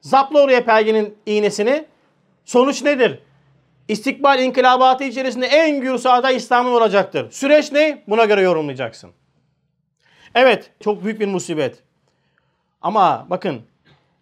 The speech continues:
bütün musibetler içerisinde Cenab-ı Hak bir takdir buyurmuş. O takdire göre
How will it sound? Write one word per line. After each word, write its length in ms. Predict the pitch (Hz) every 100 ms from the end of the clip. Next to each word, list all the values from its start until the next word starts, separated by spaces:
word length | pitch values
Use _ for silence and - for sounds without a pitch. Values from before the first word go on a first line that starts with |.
| _
bütün 420 | 151 - 262 247
musibetler 540 | 190 190 196 196 214 196
içerisinde 500 | 190 160 156 151 135
Cenab-ı 360 | 180 196 160
Hak 240 | 170 190 170
bir 180 | 190
takdir 380 | - 151 - 170 135 _
buyurmuş. 540 | 131 123 104 95 - _ _ _ _ _ _ _ _ _
O 160 | 220 220
takdire 440 | 185 180 190 196
göre 380 | 175 156 135